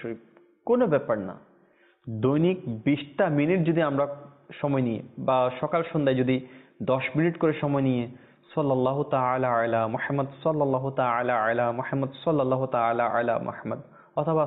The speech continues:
সালাতু ওয়াসসালামু আলাইকা ইয়া রাসূলুল্লাহ, সালাতু ওয়াসসালামু আলাইকা ইয়া রাসূলুল্লাহ, এটা পড়ে নিই, ইনশাআল্লাহ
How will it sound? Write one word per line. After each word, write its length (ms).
সালাতু 300
ওয়াসসালামু 460
আলাইকা 400
ইয়া 160
রাসূলুল্লাহ, 520
সালাতু 280
ওয়াসসালামু 460
আলাইকা 420
ইয়া 120
রাসূলুল্লাহ, 460
এটা 120
পড়ে 200
নিই, 120
ইনশাআল্লাহ 600